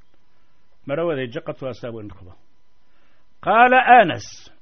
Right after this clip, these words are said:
إقار أنس، والرواية في البخاري ومسلم.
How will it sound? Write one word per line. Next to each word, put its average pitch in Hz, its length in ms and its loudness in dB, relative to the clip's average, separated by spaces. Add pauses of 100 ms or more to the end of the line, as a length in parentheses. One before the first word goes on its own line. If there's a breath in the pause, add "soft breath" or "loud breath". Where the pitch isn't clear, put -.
(280)
إقار 185 580 0
أنس، - 440 -10 (920)
والرواية 143 600 -2
في 165 100 -10
البخاري 139 480 -8
ومسلم. 117 460 -12